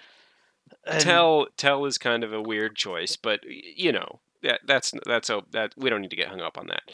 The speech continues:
Speaker 2: Doesn't
Speaker 1: Yeah.
Speaker 2: necessarily mean they're, like, talking, but whatever.
Speaker 1: Mm-hmm.
Speaker 2: "They give the females most of their food. Due to malnutrition, they can't evolve." So, like, definitely a female-dominated, uh,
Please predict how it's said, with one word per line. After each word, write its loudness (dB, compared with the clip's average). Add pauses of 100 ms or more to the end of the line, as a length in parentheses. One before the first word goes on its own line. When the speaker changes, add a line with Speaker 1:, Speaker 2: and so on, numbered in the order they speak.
(240)
Speaker 2:
Doesn't 2
Speaker 1:
Yeah. -10
Speaker 2:
necessarily -2
mean -8
they're, -8
like, -14
talking, -12
but -8 (200)
whatever. -8
Speaker 1:
Mm-hmm. -18 (580)
Speaker 2:
"They -4
give 2
the 0
females 2
most -2
of -12
their -2
food. -8
Due -10
to -4
malnutrition, -4
they -6
can't -8
evolve." -8
So, 4
like, 2 (580)
definitely 2
a -2
female-dominated, 0
uh, 0